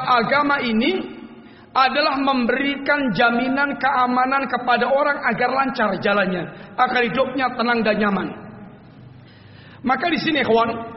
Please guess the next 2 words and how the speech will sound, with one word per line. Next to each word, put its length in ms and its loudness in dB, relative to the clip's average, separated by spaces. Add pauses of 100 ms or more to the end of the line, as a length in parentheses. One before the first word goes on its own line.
(400)
seandainya 800 0 (1080)
ada 500 2